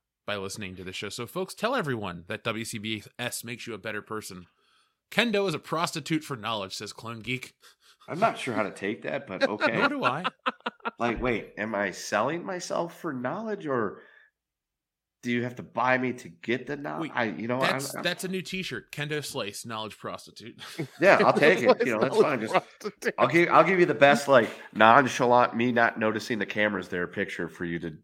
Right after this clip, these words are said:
Speaker 2: to put on there, too. Just, like, a picture of me, like, "Huh?"
Speaker 1: There we go.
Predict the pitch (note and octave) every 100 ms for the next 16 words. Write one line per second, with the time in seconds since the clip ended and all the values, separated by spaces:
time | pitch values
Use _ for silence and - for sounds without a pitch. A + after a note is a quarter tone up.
0 | - - - G#2 F#2+ F#2+ - - F2 E2
1 | G#4+ G2 F#4+ A#2 - A#2 A2+ - - -
2 | - G2+ A#2+ - - - _ _ _ _
3 | _ - - - - - - A3 _ A3+
4 | _ - _ - A2 A2 A2 A2